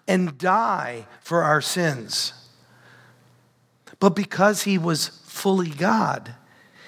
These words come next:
his sacrifice would have infinite value. His precious blood was more than sufficient to cleanse us of our sins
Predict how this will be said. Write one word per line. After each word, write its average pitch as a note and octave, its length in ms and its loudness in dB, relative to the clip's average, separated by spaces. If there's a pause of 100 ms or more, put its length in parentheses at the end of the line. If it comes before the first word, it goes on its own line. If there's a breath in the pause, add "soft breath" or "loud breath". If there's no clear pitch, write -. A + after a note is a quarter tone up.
(100)
his A#3+ 360 2
sacrifice - 1000 -4 (300 loud breath)
would D3+ 140 2
have C#3 420 0 (160)
infinite C3+ 680 0 (180)
value. G#2 600 -4 (1500 soft breath)
His G3 500 -2 (180)
precious - 680 2 (280 loud breath)
blood D3 560 -2 (240 loud breath)
was C#3+ 200 -2
more E3 680 -2 (180 loud breath)
than D3 160 0
sufficient - 960 0 (440 loud breath)
to - 80 -6
cleanse D3 400 0
us A#2 320 -4 (260 loud breath)
of - 200 -6
our A2 140 -4
sins - 560 -6